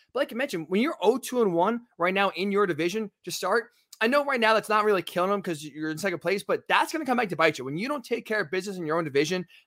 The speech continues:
that eventually later in the year is gonna really come back to bite you. We'll talk about the upcoming two games they have against the Jags and the Titans here in a, in a little bit,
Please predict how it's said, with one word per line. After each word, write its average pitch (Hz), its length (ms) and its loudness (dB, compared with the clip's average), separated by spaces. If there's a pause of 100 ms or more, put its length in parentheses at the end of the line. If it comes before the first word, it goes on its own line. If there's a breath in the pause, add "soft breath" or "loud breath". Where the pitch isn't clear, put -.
(100)
that 202 220 6
eventually 202 440 -2
later 165 320 0
in 196 100 0
the 175 60 -2
year 180 120 2
is 147 100 0
gonna 160 180 0
really 160 240 0
come 156 160 -4
back 156 200 2
to 127 80 -10
bite 139 240 0
you. 160 80 -2
We'll 139 60 -4
talk 170 260 -4
about 170 160 -2
the 156 160 -2
upcoming 160 360 -2
two 160 140 -6
games 151 220 -4
they 151 40 -4
have 147 120 2
against 147 180 -4
the 127 60 -18
Jags 139 320 -2
and 131 100 -10
the 113 60 -16
Titans 151 240 -6
here 147 160 -6
in 117 80 -10
a, - 140 -10
in 135 60 -6
a 135 60 -6
little 143 200 2
bit, 190 260 2